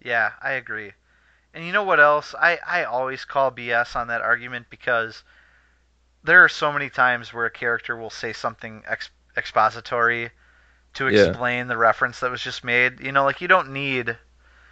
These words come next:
Speaker 1: to have read all these comics to understand. You know, someone eventually is going to say, "Oh, y-, it's you. You're the son of whoever," <laughs> you know? Like,
Speaker 2: Right, yeah.
Speaker 1: you know, and, and this issue doesn't even need any of that.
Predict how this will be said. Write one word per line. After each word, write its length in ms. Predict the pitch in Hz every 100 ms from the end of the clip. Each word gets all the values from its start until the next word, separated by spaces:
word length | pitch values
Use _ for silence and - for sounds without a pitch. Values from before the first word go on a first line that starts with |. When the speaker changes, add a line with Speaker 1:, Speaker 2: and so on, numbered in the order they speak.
| _ _ _
Speaker 1:
to 120 | - 131
have 160 | 113
read 180 | 123 123
all 140 | 123
these 200 | 117 117 -
comics 480 | 120 113 113 -
to 100 | -
understand. 400 | 110 107 - 123
You 60 | 131
know, 120 | 120
someone 400 | 117 - 165 156
eventually 540 | 143 127 131 135 - 127
is 80 | 113
going 220 | 123 117
to 60 |
say, 340 | 110 123 113 104 - - _ _ _ -
"Oh, 520 | 170 208 135 120 104
y-, 260 | 113 214 -
it's 220 | 151 -
you. 400 | 254 294 180 139
You're 420 | 127 143 180 180
the 140 | 156 123
son 380 | - 175 202
of 240 | 208 214 156
whoever," 560 | 208 233 233 170 175
<laughs> 40 | 208
you 80 | 202
know? 260 | 175 185 -
Like, 120 | 104
Speaker 2:
Right, 200 | 104 -
yeah. 240 | 104 101 98 - -
Speaker 1:
you 100 | -
know, 320 | 135 120 131 135 _ _ _ _ _ - 190
and, 160 | 180 185
and 340 | 180 175 151
this 240 | 160 175
issue 260 | 190 - 196
doesn't 300 | 180 160 170
even 420 | 165 160 151 147
need 200 | 156 165
any 200 | 131 113
of 80 | 101
that. 400 | 98 - 50 _